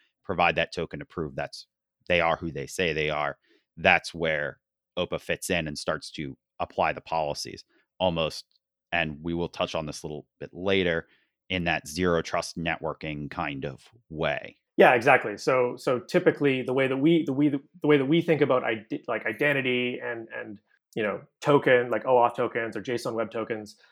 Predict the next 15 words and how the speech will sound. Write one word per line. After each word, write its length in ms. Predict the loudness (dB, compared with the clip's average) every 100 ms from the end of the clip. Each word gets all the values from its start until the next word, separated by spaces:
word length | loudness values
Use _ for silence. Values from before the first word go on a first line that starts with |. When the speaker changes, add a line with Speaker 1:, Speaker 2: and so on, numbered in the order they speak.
| _
Speaker 2:
um, 180 | -2 0
is 100 | 0
that 140 | 2 10
they 100 | 10
are 80 |
just 180 | 10 4
another 540 | 0 0 0 4 2 2
kind 140 | -2
of 100 | -2
set 240 | -4 0 2
of 80 | 2
attributes 640 | 4 4 2 -6 -6 -10 -8
that 100 | -6
inform 600 | -6 -8 -4 0 0 0
the, 120 | -4